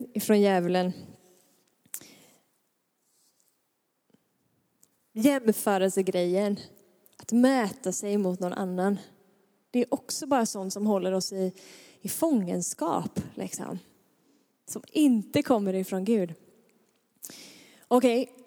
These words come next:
<clears throat> vi går vidare till nästa bibelvers. Det finns en vers som säger så här i, i Ordspråksboken kapitel, eh, fyra och tjugotre. "Mer än allt som ska bevaras, eh, så ska du bevara ditt hjärta, för därifrån utgår livet."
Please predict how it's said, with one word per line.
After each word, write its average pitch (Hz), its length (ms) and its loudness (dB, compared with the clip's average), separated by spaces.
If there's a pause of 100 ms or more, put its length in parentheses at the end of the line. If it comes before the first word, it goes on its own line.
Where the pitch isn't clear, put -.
(380)
<clears throat> 240 560 4
vi 240 100 4
går 247 120 6
vidare 233 300 6
till 240 100 2
nästa 233 240 4
bibelvers. 202 460 4
Det 233 120 4
finns 254 180 8
en 247 160 6
vers 226 140 4
som 220 220 -4
säger 202 200 4
så 208 80 2
här 208 340 0
i, 202 220 2 (160)
i 208 280 2
Ordspråksboken 202 720 0
kapitel, 190 380 -2 (220)
eh, 190 320 0
fyra 190 380 2
och 190 60 2
tjugotre. 196 360 -2
"Mer 311 300 6
än 320 140 0
allt 220 300 0
som 208 100 -6
ska - 120 -6
bevaras, 208 640 2 (800)
eh, 202 360 4 (420)
så - 180 -6
ska 240 140 -2
du 233 60 4
bevara 220 340 6
ditt 202 160 2
hjärta, - 480 -2
för - 160 -4
därifrån 240 560 2
utgår 208 380 2
livet." 196 560 0